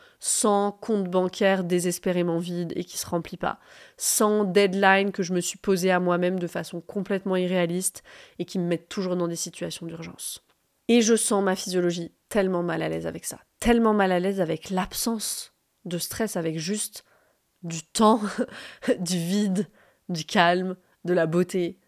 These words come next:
de l'agréable, tellement mal à l'aise avec ça. Et je sens ma critique intérieure pointer le bout de son nez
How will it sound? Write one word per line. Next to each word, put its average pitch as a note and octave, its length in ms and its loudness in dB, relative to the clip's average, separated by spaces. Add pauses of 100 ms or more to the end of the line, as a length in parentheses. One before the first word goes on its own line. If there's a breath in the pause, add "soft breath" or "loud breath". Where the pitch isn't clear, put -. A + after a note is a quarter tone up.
(140)
de F3+ 80 0
l'agréable, E3 600 -2 (200)
tellement F#3+ 400 2
mal E3+ 180 -6
à E3 80 -6
l'aise E3 200 -6
avec E3 180 -10
ça. - 120 -12 (480 loud breath)
Et F#3+ 80 6
je G3 140 6
sens A#3+ 220 4
ma A3 140 4
critique - 380 -6
intérieure G3 480 0
pointer B3+ 420 0
le A3+ 120 2
bout G#3 160 0
de - 40 -16
son G#3+ 220 0
nez F#3+ 240 -2